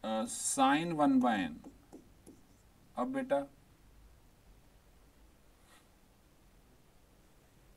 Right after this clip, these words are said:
हाँ जी, ए एन क्या है आपका? one upon n,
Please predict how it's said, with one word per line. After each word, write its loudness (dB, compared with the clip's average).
हाँ 0
जी, 0
ए -4
एन 0
क्या 0
है 4
आपका? -2
one 2
upon 2
n, 0